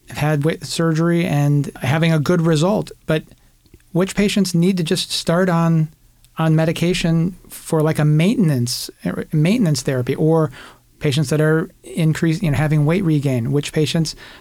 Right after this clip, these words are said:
are, are, are, uh, should, should start medication, and seeing what those results are for, for, for combined therapy. That's what I'm, that's what I'm interested in. It's gonna take well-designed,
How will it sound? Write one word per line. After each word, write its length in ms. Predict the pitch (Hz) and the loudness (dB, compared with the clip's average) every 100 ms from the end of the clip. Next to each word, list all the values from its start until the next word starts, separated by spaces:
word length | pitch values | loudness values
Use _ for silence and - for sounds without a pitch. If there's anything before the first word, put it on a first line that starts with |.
| _ 147 | _ -4
are, 120 | 151 | -4
are, 240 | 156 147 - | -2 -4 -4
are, 140 | 175 175 - _ | -6 -6 -10 _
uh, 240 | - 131 170 | -12 -10 -8
should, 360 | - 160 147 - - | -4 -2 -4 -8 -10
should 220 | - 139 | -6 -6
start 280 | - 160 160 | -2 0 2
medication, 560 | 160 - 156 135 156 - - - | 0 0 0 0 -2 -4 -8 -4
and 140 | 156 | -2
seeing 240 | 202 208 | 2 4
what 140 | 196 185 | 4 2
those 180 | 175 156 | 2 2
results 360 | 151 160 151 | 2 2 2
are 200 | 156 147 | 0 0
for, 160 | 143 127 - | -2 -6 -6
for, 240 | - 135 - - | -6 -8 -8 -20
for 220 | - 143 127 - | -8 -6 -6 -8
combined 840 | - 143 131 147 151 151 151 139 - - | -2 0 0 0 2 2 2 0 -6 -12
therapy. 600 | - 139 131 123 143 190 | -6 -2 -2 -4 -8 -8
That's 280 | - 165 190 | -4 -2 2
what 120 | 185 | 2
I'm, 360 | 160 151 147 - | 2 2 0 -2
that's 200 | - 156 | -4 -4
what 120 | 175 147 | 0 0
I'm 100 | 143 | 0
interested 380 | 143 143 131 | 0 -2 -2
in. 120 | 120 123 - - | -4 -6 -12 -12
It's 160 | - 127 | -8 -2
gonna 240 | 185 180 | -2 -2
take 380 | 175 170 151 - - _ _ - _ - - - 147 139 | 0 0 0 -4 -20 _ _ -20 _ -20 -20 -10 -4 0
well-designed, 1200 | 160 175 180 165 165 143 151 147 147 147 147 127 | 2 2 0 0 0 0 0 2 2 2 2 -2